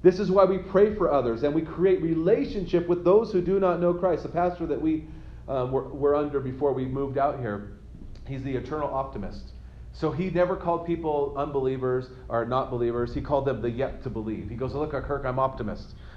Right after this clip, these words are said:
He goes, "I want to see them as those who have yet to believe." And I kinda like that, because then I'm looking at somebody going, "Wait a second, you just have yet to believe in the wonderful gift of Christ." And then I don't have to sit there and go, "Well, maybe are you gonna believe or are you not?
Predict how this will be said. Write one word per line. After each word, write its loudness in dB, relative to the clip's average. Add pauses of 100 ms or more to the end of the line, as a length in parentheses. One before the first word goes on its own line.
(100)
He -6
goes, 2
"I 6
want 2
to -10
see -2
them 0
as -4
those 0
who -2
have 0
yet -2
to -4
believe." -6 (960)
And 4
I 6
kinda 2
like 2
that, -2
because 4
then 0
I'm 0
looking 2
at -2
somebody 0
going, 4
"Wait 2
a -6
second, 0 (100)
you 0
just -2
have -6
yet -2
to -10
believe -4
in -4
the -2
wonderful -4
gift -6
of -14
Christ." -10 (240)
And 2
then 6
I 4
don't 0
have -2
to -2
sit -2
there 2
and -2
go, 2
"Well, -2
maybe -8
are -8
you -10
gonna -4
believe -8
or -8
are -8
you -10
not? -8